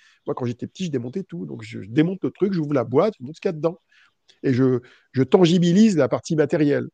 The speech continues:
Après, je parle des algorithmes, je parle des cas d'usage, euh, dans les entreprises, et puis après, je parle de géopolitique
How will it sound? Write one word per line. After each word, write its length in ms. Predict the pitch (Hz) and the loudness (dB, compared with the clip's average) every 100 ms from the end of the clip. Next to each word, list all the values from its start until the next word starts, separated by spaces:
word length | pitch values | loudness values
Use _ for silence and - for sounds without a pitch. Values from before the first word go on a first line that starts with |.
| _ _ _ _ | _ _ _ _
Après, 260 | 135 - 165 | -6 2 4
je 60 | 135 | 4
parle 180 | 131 | 0
des 140 | 117 113 | 0 -2
algorithmes, 480 | 127 156 214 233 - | 0 0 0 -2 -8
je 100 | - | -12
parle 140 | 113 | -6
des 120 | 110 | -6
cas 100 | 110 | -4
d'usage, 480 | 123 147 180 220 196 | -4 0 2 2 0
euh, 100 | 123 | -4
dans 120 | 117 | -6
les 120 | 113 113 | -8 -8
entreprises, 520 | 123 117 196 226 131 - _ _ _ - | -10 -4 -2 -2 -4 -6 _ _ _ -8
et 100 | 135 | -2
puis 120 | 143 | -2
après, 200 | - 175 | 2 2
je 80 | 151 | 2
parle 160 | 131 | 2
de 80 | 135 | 8
géopolitique 680 | 151 165 175 165 - - | 8 8 4 -2 -6 -10